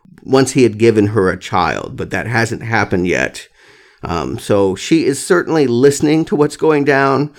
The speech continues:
but she is not a main conspirator at the beginning of this story. My favorite, actually, of the traitors is Edric, who is a Space and Guild steersman. These guys are, are the ones that move stuff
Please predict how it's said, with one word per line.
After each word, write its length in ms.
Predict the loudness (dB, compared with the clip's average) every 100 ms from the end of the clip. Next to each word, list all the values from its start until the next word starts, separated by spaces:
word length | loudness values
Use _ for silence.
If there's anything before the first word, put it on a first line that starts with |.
| -20 -10
but 140 | -6 0
she 140 | 2
is 120 | 2
not 320 | 4 4 4 2
a 100 | 0
main 500 | 2 4 6 6 4
conspirator 920 | 4 0 0 2 2 2 0 -2 -2 -6 -4
at 160 | -4 -2
the 60 |
beginning 260 | 0 2 2
of 80 | 0
this 160 | -6
story. 500 | -4 -4 -4 -6 -10 -18 _ _ _ _ _ _
My 140 | -4
favorite, 500 | 2 6 8 6 2
actually, 360 | -2 -4 0 0
of 100 | 2
the 80 | -2
traitors 560 | 2 4 4 2 0 -2
is 240 | -4 -4
Edric, 540 | 0 0 2 -2 -4 -10 -16 _ _ _ _
who 180 | 4 6
is 160 | 6
a 100 | 4
Space 340 | 2 2 2 4
and 120 | 4
Guild 260 | 4 2 0
steersman. 720 | 2 2 2 -2 -10 -10 -16 _ _ _ -12
These 400 | 0 2 2 4
guys 400 | 4 6 6 6
are, 220 | 4 4
are 140 | 2
the 80 | 0
ones 400 | 2 4 4 4
that 240 | 2 0 0
move 340 | 4 4 2
stuff 420 | 0 2 2 -2